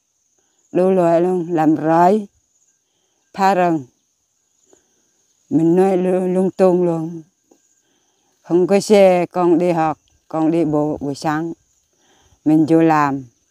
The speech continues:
Buổi chiều có tiền thì uống nước.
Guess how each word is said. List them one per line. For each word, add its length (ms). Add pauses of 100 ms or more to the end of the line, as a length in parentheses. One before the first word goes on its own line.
(720)
Buổi 160
chiều 320
có 280
tiền 440
thì 100
uống 300
nước. 200